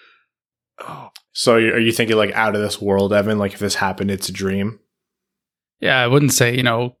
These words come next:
Speaker 3: going to the Red Wings final. Like, I, I figure that would happen if they get back to the final and are going to clinch.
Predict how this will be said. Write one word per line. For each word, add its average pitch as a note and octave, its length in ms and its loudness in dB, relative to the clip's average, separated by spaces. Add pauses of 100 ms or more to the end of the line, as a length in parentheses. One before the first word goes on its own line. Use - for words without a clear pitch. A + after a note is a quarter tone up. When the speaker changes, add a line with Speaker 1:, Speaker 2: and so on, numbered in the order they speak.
(100)
Speaker 3:
going B2+ 320 2
to B2+ 100 2
the B2 100 -4
Red B2 200 0
Wings B2+ 260 -4
final. A#2+ 520 -2
Like, B2 300 -4
I, B2+ 220 2
I B2 40 2
figure C3 420 0 (240)
that A#2+ 220 0
would B2 180 -8 (200)
happen A#2 600 -2
if - 360 -10 (500)
they B2+ 120 2
get - 320 -4
back A#2+ 240 0
to C3+ 80 -8
the B2 80 -4
final A#2 460 0
and A#2 100 -4
are A2+ 320 -2
going A#2+ 180 0
to B2 80 -2
clinch. B2 560 0